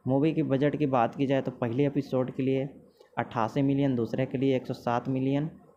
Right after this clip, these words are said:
और भी कई एपिसोड के लिए खर्च किए थे। इस मूवी ने काफ़ी अच्छे बजट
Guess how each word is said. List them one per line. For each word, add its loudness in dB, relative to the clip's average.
और 0
भी 0
कई 2
एपिसोड -2
के -2
लिए 2
खर्च -4
किए 0
थे। -6
इस -6
मूवी 0
ने 0
काफ़ी 0
अच्छे -2
बजट -2